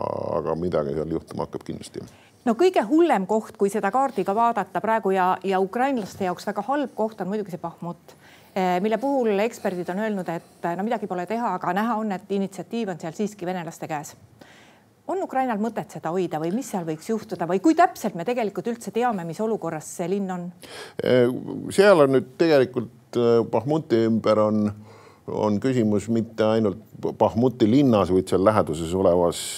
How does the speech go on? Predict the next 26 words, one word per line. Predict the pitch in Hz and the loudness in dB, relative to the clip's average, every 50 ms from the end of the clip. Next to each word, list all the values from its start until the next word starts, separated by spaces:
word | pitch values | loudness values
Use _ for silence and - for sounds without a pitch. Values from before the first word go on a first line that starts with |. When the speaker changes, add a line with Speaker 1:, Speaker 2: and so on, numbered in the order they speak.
| - - 90 | -6 -2 -2
Speaker 1:
olevates, | 85 87 95 92 90 87 87 82 - - - 85 82 78 - - - - - - | 2 2 4 4 4 2 2 0 -2 -6 -4 -4 -4 -4 -6 -8 -10 -8 -6 -4
ähm, | 85 82 80 80 80 80 80 78 78 78 80 82 82 82 85 82 | -4 -2 -2 -4 -4 -4 -6 -6 -6 -6 -6 -6 -6 -6 -6 -6
äh, | 50 - 50 50 50 50 50 50 50 50 50 50 50 50 50 50 50 - - - - - - - - _ - 85 - - | -4 -4 -4 -4 -4 -4 -4 -6 -6 -6 -6 -6 -6 -6 -6 -6 -8 -10 -12 -20 -20 -20 -20 -20 -20 _ -8 -8 -4 2
transpordisõlmedes. | - 120 131 110 - - 95 85 78 76 120 127 107 82 76 73 67 - - 85 | 4 4 4 4 2 -2 -4 -4 0 4 6 6 6 4 0 -2 -6 -8 -6 -6
Ühesõnaga, | 87 87 95 92 90 87 85 90 | -4 -2 -2 -2 -2 0 0 -2
et | 87 - - | -2 -4 -6
kui | - 101 113 107 98 98 95 | -2 0 2 2 2 2 0
Bahmuti | 87 92 85 - 110 110 110 110 - 95 87 | 0 -2 0 2 0 0 0 2 0 0 0
alt | 85 82 - - | 0 -2 -2 2
väed | 101 98 90 90 117 | 2 2 4 4 4
ära | 113 98 90 | 6 6 4
võtta | 90 90 78 - 90 85 | 4 2 -2 -2 -4 -4
ukrainlaste | 78 - - 95 92 90 85 - - - - | -2 -2 0 0 0 0 -2 -4 -8 -8 -2
poolt, | 82 85 78 - - - | -2 -2 -2 -2 -6 -8
ühesõnaga, | - 82 82 82 82 80 80 78 | -6 -6 -4 -4 -4 -4 -4 -4
et | - - - | -6 -8 -12
siis | - - | -6 -4
lihtsalt | 98 95 - - - - - _ _ _ - - - - - - - _ _ - - - - - - | -4 -4 -4 -4 -8 -8 -8 _ _ _ -20 -18 -14 -12 -12 -12 -14 _ _ -20 -20 -20 -18 -6 0
venelaste | 90 92 95 90 82 - - - | 2 2 4 4 0 -2 -2 0
väed | 90 95 98 87 92 | 2 4 4 4 4
vabanevad | 101 98 - 90 87 80 78 82 - - | 2 4 4 2 2 2 0 -2 -2 -2
mingite | 87 101 95 87 95 - - 87 | -2 -2 -2 -2 -4 -4 -2 0
muude, | 95 104 107 107 101 104 107 87 82 - - - - - - - - - - - - | 2 4 4 4 4 6 6 4 4 2 -2 -16 -20 -20 -20 -20 -20 -20 -14 -6 -2
äh, | 85 80 82 85 | 0 0 2 2
muude | 95 107 110 95 92 87 | 2 2 2 4 4 4
operatsioonide, | 85 73 - 82 85 - - 113 113 98 92 85 85 98 | 4 4 2 0 0 0 2 2 2 2 2 4 4 4